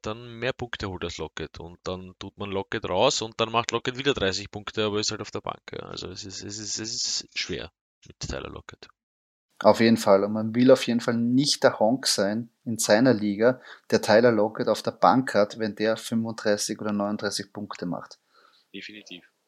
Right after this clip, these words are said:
Speaker 1: definitiv. Ähm, apropos Honk. Indianapolis Colts, Carson Wentz.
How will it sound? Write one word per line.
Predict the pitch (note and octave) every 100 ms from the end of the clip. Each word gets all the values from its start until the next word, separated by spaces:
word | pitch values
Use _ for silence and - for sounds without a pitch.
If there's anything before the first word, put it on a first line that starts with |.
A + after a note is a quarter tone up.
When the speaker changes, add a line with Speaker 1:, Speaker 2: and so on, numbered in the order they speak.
| _
Speaker 1:
definitiv. | F#2 - F#2+ - F2+ _ _ _ _ _ - - - -
Ähm, | G#2+ A2 A2 G#2+ _
apropos | A2+ B2+ E3+ E3 E3+ B2
Honk. | C3+ C3+ - - - - - - - - _ _ _
Indianapolis | A#2 B2+ C#3+ - E3 -
Colts, | D3 D#3+ - - -
Carson | A2+ C3 D3+
Wentz. | D3 D3 B2 -